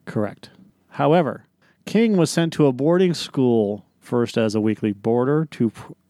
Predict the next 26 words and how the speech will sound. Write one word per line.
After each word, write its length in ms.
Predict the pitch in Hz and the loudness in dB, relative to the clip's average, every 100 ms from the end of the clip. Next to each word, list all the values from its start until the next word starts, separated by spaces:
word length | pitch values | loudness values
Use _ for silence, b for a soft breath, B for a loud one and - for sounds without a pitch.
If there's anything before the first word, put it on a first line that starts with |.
| _ | _
prep 220 | - 151 - | -8 -8 -8
school 420 | - 131 120 120 | -4 0 0 0
in 220 | 123 117 | -4 -6
Hind-, 680 | - - 131 139 139 139 - _ b _ | -10 -6 -4 -2 -2 -4 -8 _ b _
Hindhead, 640 | 123 139 135 139 135 135 147 | -4 -4 -2 0 0 0 -6
Surrey, 640 | - - - 123 107 113 - b b b b | -10 -6 -2 0 0 -4 -8 b b b b
then, 420 | 113 120 120 127 | 0 2 2 -2
when 100 | 117 | -2
he 100 | 110 | 0
was 160 | 113 107 | 0 0
eight, 320 | 107 131 - | -2 -2 -8
to 140 | - | -12
Stoke 380 | - - 117 127 | -10 -2 -2 -2
House 420 | - 110 113 - - | -4 -4 -4 -10 -14
Preparatory 460 | - 151 156 127 113 | -10 -8 -6 -4 -4
School 280 | - 117 110 | -2 -2 0
in 120 | 110 | -2
Seaford's 480 | - 113 - 110 - | -4 -4 -4 -6 -4
East 300 | 117 107 - | -6 -6 -8
Sussex. 640 | - - 127 - - - - b b _ _ | -8 -6 -6 -10 -14 -16 -18 b b _ _
A 80 | 117 | -2
year 140 | 110 | -2
later, 260 | 104 107 117 | 0 0 0
in 60 | 107 | -2
fifty-four, 440 | 113 113 - 123 | -6 -8 -4 -2
his 120 | 110 | -2